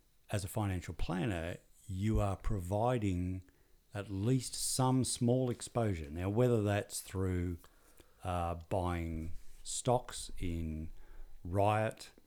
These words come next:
or Marathon or MicroStrategy, um, or whether it's, uh,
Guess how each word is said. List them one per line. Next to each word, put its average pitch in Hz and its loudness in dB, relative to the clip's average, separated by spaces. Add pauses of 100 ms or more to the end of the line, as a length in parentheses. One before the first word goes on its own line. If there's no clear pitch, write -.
(480)
or 80 -2 (140)
Marathon 107 2 (540)
or 87 2
MicroStrategy, 107 0 (760)
um, 90 -2
or 101 4
whether 98 2
it's, - -4 (260)
uh, 85 -4